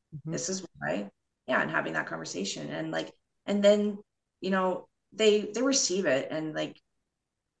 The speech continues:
Speaker 2: it, it's, it's, it's a good, it's, it's a good, um, it's definitely good to have that open communication, and it has helped our relationship a lot.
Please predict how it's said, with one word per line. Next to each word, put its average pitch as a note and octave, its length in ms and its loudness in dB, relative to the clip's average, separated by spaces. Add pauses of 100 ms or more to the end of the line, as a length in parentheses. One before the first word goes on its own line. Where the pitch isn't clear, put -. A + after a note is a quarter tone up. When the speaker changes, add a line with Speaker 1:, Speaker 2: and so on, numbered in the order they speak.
(240)
Speaker 2:
it, D3+ 280 -4
it's, - 320 -6
it's, - 280 -6
it's F3 140 -2
a F3+ 40 0
good, E3 260 -2
it's, - 360 -8
it's D3+ 140 -10
a E3+ 60 -4
good, C#3+ 340 -6 (260)
um, - 360 -12 (960)
it's D3 140 -8
definitely D#3 300 -4
good C#3+ 120 -10
to - 60 -8
have C#3+ 140 -8
that C3+ 120 -6
open - 380 -8 (460)
communication, C#3+ 640 -4
and D3 120 -4
it C#3+ 120 -2
has D3+ 300 -4
helped - 500 -6 (220)
our D3+ 120 2
relationship C#3 640 -4
a G#2 40 -6
lot. - 340 -6